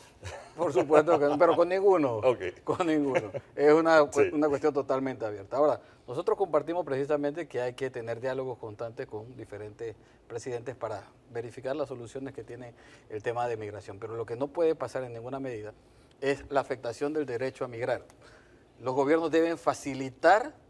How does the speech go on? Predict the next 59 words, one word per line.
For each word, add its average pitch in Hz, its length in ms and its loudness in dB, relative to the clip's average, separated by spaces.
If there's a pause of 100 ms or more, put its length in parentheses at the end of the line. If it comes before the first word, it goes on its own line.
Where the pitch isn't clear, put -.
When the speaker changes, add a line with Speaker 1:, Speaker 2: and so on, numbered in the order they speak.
(140)
Speaker 1:
los 123 140 -6
espacios 165 480 0
para 151 340 2
que 139 340 -8
el 131 120 -10
derecho 143 340 -2
se 165 140 0
dé 170 100 2
de 175 100 -2
manera 147 320 -2
segura. 160 440 -2 (680)
Lo 123 140 -2
que 135 100 0
no 135 120 0
puede 175 180 6
aparecer 175 400 6
dentro 135 240 0
de 123 60 0
las 117 100 -2
propuestas 107 240 2
Speaker 2:
¿Segura 135 180 8
para 123 120 8
el 107 60 -4
migrante 107 340 2
o 196 60 6
segura 127 360 4
para 113 140 4
los 113 80 2
que 147 60 6
Speaker 1:
Segura 143 240 8
Speaker 2:
vivimos 143 100 6
Speaker 1:
para 143 100 10
Speaker 2:
acá? - 80 6
Speaker 1:
el - 60 6
migrante 151 400 6
y 151 40 4
segura 147 320 4
para 131 240 4
todos 139 240 -2
los 120 80 -6
que - 80 -6
estamos 110 320 -6
acá, 113 260 -14
por 113 120 -6
supuesto. - 400 -16 (440)
Ahora, 143 400 6
lo 151 120 2
que 156 80 2
no 175 100 2
puede 247 200 8
aparecer 165 500 2
son 156 320 -4 (100)
propuestas 170 460 -2
que - 100 -10
están 147 180 -4
saliendo 139 600 -4
a 120 140 -2
la 147 100 2
luz 127 260 -8